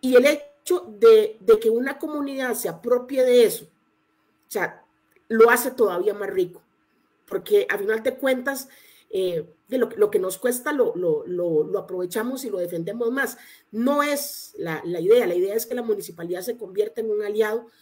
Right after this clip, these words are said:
de esas propuestas, pero esto es a doble, a doble lado, o sea, un aplauso para la comunidad y una llamada muy grande de atención, una jalada de orejas, como diría mi mamá, este, para las autoridades municipales,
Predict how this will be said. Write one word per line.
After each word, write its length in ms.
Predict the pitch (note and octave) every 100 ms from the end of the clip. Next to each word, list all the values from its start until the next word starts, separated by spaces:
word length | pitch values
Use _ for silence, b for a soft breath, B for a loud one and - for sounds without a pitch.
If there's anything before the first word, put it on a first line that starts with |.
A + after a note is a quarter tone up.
| b b _
de 180 | F#3 F#3
esas 220 | F#3 G#3+
propuestas, 720 | - F3 A#3 B3 - _ - _ _ _ _ _ _
pero 180 | G#3 G3+
esto 280 | G#3+ C4 B3+
es 400 | B3+ B3+ - _ _
a 100 | G3+
doble, 380 | A3+ C4 D4 D#4
a 140 | G#3+ A3
doble 320 | B3+ C#4 C#4+
lado, 240 | C4 A3+
o 60 | F3+
sea, 360 | F#3+ D#3+ - _ -
un 140 | B3
aplauso 460 | B3 D#4 D4+ D#4 C4+
para 180 | C#4+ E4
la 40 |
comunidad 460 | A#3+ A3+ A#3 C#4 C#4+ B B B B B _ -
y 120 | A#3
una 240 | B3+ C#4
llamada 540 | C4 A3+ A#3+ C#4 C#4 -
muy 400 | A3+ A#3+ C#4+ C4+
grande 320 | B3 A#3 A3+ -
de 220 | A#3+ A#3
atención, 320 | G#3 F#3 F#3+
una 180 | G3+ B3
jalada 340 | A#3+ G#3 A#3 G#3+
de 80 |
orejas, 400 | F3+ G3 F3+ D#3+
como 240 | - E3+ E3+
diría 240 | F3 G#3
mi 120 | A3+
mamá, 400 | F#3 D#3+ F3+ F3 _ _ _ _ _ b b b b _
este, 440 | F#3+ F#3+ F3 F#3 F3
para 260 | - G3+
las 160 | G3 G3+
autoridades 380 | F#3 G3 G3 A#3
municipales, 680 | B3 A3 F3 G#3 A3+ A3+